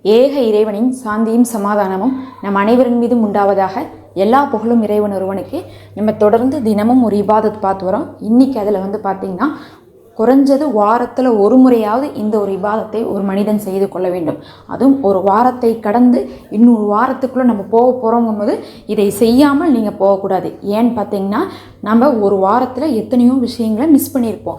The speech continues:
அல்லாஹ்விடத்துல செய்ய வேண்டிய கடமைகளை, அந்த கடமைகளை இந்த மூன்று திக்ரை கொண்டு நம்ம வந்து நிறைவு செய்திட முடியும். வார வாரம் இந்த மாதிரி ஒரு அமலை போட்டுட்ருக்கோம். அதுல ஒரு வாரம் திக்ரு, ஒரு வாரம் துவா, ஒரு வாரம் இஸ்முன்னு போட்டுட்ருக்கோம். இன்னைக்கு வந்து பார்த்தீங்கன்னா,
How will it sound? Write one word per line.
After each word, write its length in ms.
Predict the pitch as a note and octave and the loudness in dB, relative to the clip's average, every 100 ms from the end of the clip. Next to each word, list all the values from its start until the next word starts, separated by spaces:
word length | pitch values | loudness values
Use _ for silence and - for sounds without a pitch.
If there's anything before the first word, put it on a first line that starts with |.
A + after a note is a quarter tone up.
| - - | -14 -14
அல்லாஹ்விடத்துல 580 | - G#3+ A#3 A3 G3+ C#4 | -2 2 2 0 -4 -6
செய்ய 260 | D#4+ A3+ A3 | -4 -2 0
வேண்டிய 260 | A3 G#3+ | 0 -2
கடமைகளை, 520 | G#3+ G#3 G#3+ G3+ D#3 - | -2 -2 -2 -2 -4 -6
அந்த 300 | - F3+ G3 | -8 -6 -4
கடமைகளை 640 | F#3+ G3 B3+ C4+ A3+ D#4 G4+ - - G3 | -4 0 4 4 2 -2 -4 -10 -16 0
இந்த 220 | A3 G#3 | 2 2
மூன்று 540 | G3+ A#3+ D#4 E4 C4+ | 4 4 4 2 0
திக்ரை 440 | G#3+ A#3 C#4+ D4 C#4+ | 0 -2 0 -2 0
கொண்டு 180 | C4 | 0
நம்ம 220 | D#4+ A#3 G#3 | 0 0 -2
வந்து 240 | G3+ E4 - - - | -2 -4 -8 -16 -6
நிறைவு 280 | A3 B3 A#3+ | 2 2 2
செய்திட 300 | A3+ G#3 G#3 | 0 0 -2
முடியும். 280 | G3 E3+ - - - | -2 -4 -6 -14 -14
வார 340 | D3+ F#3+ B3 B3+ | -2 0 2 0
வாரம் 320 | A3+ B3+ D4+ | 0 0 -2
இந்த 160 | A3 | -2
மாதிரி 280 | A3 A3 A#3 | 0 0 0
ஒரு 100 | G3+ | 0
அமலை 260 | F#3 G#3+ G#3+ | 0 0 0
போட்டுட்ருக்கோம். 520 | G#3+ G#3 G#3 G3 - - - - | -2 -4 -4 -4 -6 -8 -12 -10
அதுல 300 | - G#3+ A3+ | -4 0 4
ஒரு 200 | G#3+ A#3+ | 4 4
வாரம் 320 | A#3+ A3+ C4 E4 - - | 2 0 -2 -6 -14 -10
திக்ரு, 440 | F#3+ A#3 A3+ A#3 - | -6 -4 2 2 2
ஒரு 200 | G#3 A3 | 0 2
வாரம் 300 | A3 A#3+ A3+ | 2 0 -2
துவா, 400 | G3+ G#3+ B3 F#3+ | 0 2 0 -2
ஒரு 160 | G#3 | 0
வாரம் 300 | A3+ A3 A#3+ G#3 | 0 0 0 -2
இஸ்முன்னு 320 | G3+ A3+ G#3 | -4 -2 -2
போட்டுட்ருக்கோம். 440 | G3 F#3+ F3+ F4 - - - | -4 -6 -6 -6 -6 -14 -2
இன்னைக்கு 340 | B3+ D4 D4 | 2 4 2
வந்து 180 | B3+ A3+ | -2 -4
பார்த்தீங்கன்னா, 360 | A3+ F#3+ G3+ G#4 | -4 -4 -4 -6